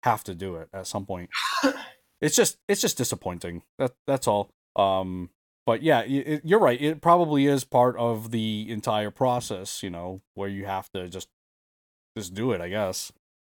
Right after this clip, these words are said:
Speaker 2: Uh, there, there's been, as I said, there's been other R P Gs, um, in the past that have done, like, they didn't,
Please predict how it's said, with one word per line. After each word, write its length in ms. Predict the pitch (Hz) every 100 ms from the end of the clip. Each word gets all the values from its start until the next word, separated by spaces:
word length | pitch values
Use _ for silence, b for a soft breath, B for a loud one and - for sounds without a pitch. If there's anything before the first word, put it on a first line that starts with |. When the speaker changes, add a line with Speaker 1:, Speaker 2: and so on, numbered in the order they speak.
| _ -
Speaker 2:
Uh, 200 | 254 131 -
there, 160 | 233 226
there's 240 | 190 165 -
been, 340 | 180 160 151
as 160 | 135 127
I 60 | 123
said, 220 | 123 120
there's 200 | 123 123
been 200 | 135 131
other 220 | 131 127
R 160 | 117 120
P 220 | - 123
Gs, 640 | 113 117 113 110 - - -
um, 540 | 117 104 104 104 101 _ _ -
in 120 | 127
the 80 | 110
past 500 | - 110 107 107 -
that 140 | 110
have 300 | 110 113 107 - - 110
done, 480 | 131 120 117 110 107 B B B B _
like, 420 | - 107 104 - _ _ _ 143
they 100 | 135
didn't, 360 | 143 143 139